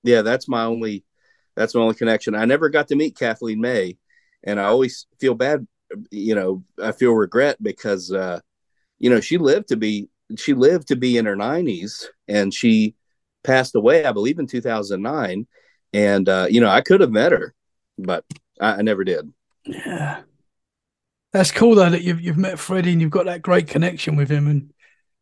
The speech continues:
Speaker 1: Yep.
Speaker 2: you know, obviously you, you know him, so you know the,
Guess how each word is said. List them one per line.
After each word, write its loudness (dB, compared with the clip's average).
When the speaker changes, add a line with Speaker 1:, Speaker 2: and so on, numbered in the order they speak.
Speaker 1:
Yep. -10
Speaker 2:
you -12
know, -6
obviously -2
you, 0
you -2
know -2
him, 0
so -10
you -6
know -2
the, -6